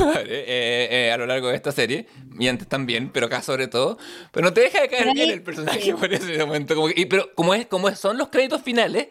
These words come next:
Speaker 1: ocurre en otro mundo. Y Sorrentino entiende
Speaker 2: Claro.
Speaker 1: bien eso, y se da un gustito en cada crédito.
Speaker 2: O sea, o sea, lo mismo que cuando, por ejemplo, veía a la hermana superior a la, eh, de estatura pequeña.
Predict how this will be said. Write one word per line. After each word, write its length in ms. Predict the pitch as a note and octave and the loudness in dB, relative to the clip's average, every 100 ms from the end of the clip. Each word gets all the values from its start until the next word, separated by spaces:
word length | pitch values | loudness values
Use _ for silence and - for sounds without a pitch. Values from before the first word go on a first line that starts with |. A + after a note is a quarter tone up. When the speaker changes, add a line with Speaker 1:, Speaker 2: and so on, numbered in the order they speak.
| _ | _
Speaker 1:
ocurre 360 | D3 D#3 G#3 A3+ | 0 2 4 6
en 80 | |
otro 180 | A#3 A3+ | 4 2
mundo. 560 | G3+ G#3+ D#3+ F2 C2+ - - | 0 -4 -6 -8 -10 -12 -10
Y 80 | |
Sorrentino 380 | A#2 C3 B2+ F3 | -2 0 2 2
entiende 220 | E3+ F#3+ F3 | 2 4 4
Speaker 2:
Claro. 60 | |
Speaker 1:
bien 120 | E3 E3 | 4 0
eso, 100 | - | -2
y 80 | C3+ | -2
se 100 | D3+ | 0
da 80 | |
un 80 | G#3+ | 0
gustito 480 | G3 - - G3 C#3 | -4 -14 -6 -2 -2
en 80 | A#2 | -2
cada 280 | C3 D3+ C#3 | 0 2 0
crédito. 440 | A2+ G#2+ F#2+ - - - | -2 -8 -8 -12 -14 -8
Speaker 2:
O 0 | |
sea, 160 | A3 - | -2 0
o 80 | A#3 | 0
sea, 240 | B3 B3 | 2 2
lo 80 | B3 | 0
mismo 360 | A#3+ C4+ D4 D4+ | 0 2 2 2
que 340 | C4+ C#4+ D#4 | 2 2 2
cuando, 280 | D#4 C4+ C4+ | 4 2 4
por 120 | C4+ | 0
ejemplo, 600 | C4 C4 C4 C4 C#4 C#4+ | -2 -2 -2 -2 -2 0
veía 320 | B3+ B3 B3+ B3 | 0 -2 -2 2
a 20 | |
la 100 | A#3+ | 2
hermana 600 | A#3 A#3 A#3+ B3 B3 A#3+ | 2 0 0 0 0 -2
superior 520 | - A3+ A3 A#3 A#3+ | -2 -2 0 0 2
a 260 | B3 B3 A#3+ | 2 2 0
la, 340 | A3+ G#3+ G#3 - | 0 2 0 -2
eh, 80 | G3+ | -10
de 120 | G3+ | -10
estatura 340 | G3 G3+ G3 G3+ | -8 -8 -6 -6
pequeña. 420 | F#3 G3 F#3 | -6 -8 -8